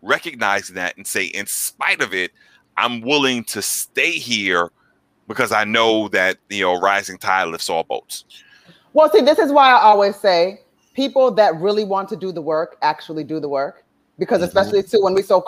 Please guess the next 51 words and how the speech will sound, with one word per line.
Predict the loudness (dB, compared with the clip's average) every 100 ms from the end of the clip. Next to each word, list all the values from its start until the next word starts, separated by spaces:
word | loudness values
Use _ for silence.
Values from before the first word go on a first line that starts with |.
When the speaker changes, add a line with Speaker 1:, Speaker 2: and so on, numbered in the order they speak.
| -2
Speaker 2:
so-called | 2 2 4 2
have | 2
these | -2 -2
activists | -2 -2 -2 -2 2
out | 2 2
here, | 2 2 0
these | -4 -6
people | -4
that | 0
are | 2
all | 2
about | 2 -2 -2
the | -12
grift | -4 2 4 4
and | -2 -2
the |
performance | -6 -6 -2 0 0 -2
of | -2
it | 2
all, | 4 6 4 4 2
and | 0
all | -2
these | -2 -6
Speaker 1:
Mm-hmm. | -4 0
Speaker 2:
narcissists | 0 0 -6 -4 -4
and | -4 -4
everybody | 0 2 2
that | 2 -2 _ _ _
wants | 0 0
to | 0
be, | -4
you | -2 -2
know, | -2 -2
just | -4
looked | 0 0 2
at | 2
upon | 0 0 -2 -2
as, | 0
like, | -2 -2
these | -6 -2
sort | 0 0
of | -2
just | -12 -4
saving | 0 2 2
the | 2
world. | 4 4 4 0 _ _ -4
If | 0
you're | 2
Speaker 3:
Yeah. | 6
Speaker 2:
really | 8 8 6 2
trying | 0 4 4 2